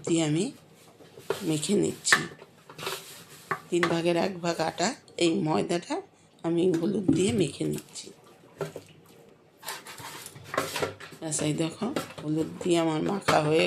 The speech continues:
গেল। এবার আর দুটো কালার দিয়েও এইভাবে একইভাবে মেখে নেব। এটা সরেই রাখছি। তো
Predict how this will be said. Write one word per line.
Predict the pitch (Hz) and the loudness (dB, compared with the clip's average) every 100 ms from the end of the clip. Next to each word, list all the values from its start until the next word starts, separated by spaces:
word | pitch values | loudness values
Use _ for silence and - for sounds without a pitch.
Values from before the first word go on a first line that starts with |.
| 160 | 2
গেল। | 190 170 143 - - - - - - | 0 -2 -4 -8 -6 -6 -8 -10 -4
এবার | 165 165 156 | 2 2 2
আর | 160 175 | 0 -2
দুটো | 170 - 160 175 | -2 0 0 2
কালার | 151 160 156 156 | 2 2 0 2
দিয়েও | 170 214 285 - - | 2 2 0 -6 -4
এইভাবে | 147 156 147 151 143 | -4 -2 0 0 0
একইভাবে | - 160 147 160 - 190 | -2 0 2 4 4 2
মেখে | 147 - | -2 -4
নেব। | 143 - - | -4 -6 -10
এটা | - - | -8 -2
সরেই | - 156 160 151 | 0 0 0 -2
রাখছি। | - - - 208 - - - - - - - - | -4 -10 -8 -8 -10 -20 -20 -20 -20 -20 -20 -20
তো | - | -6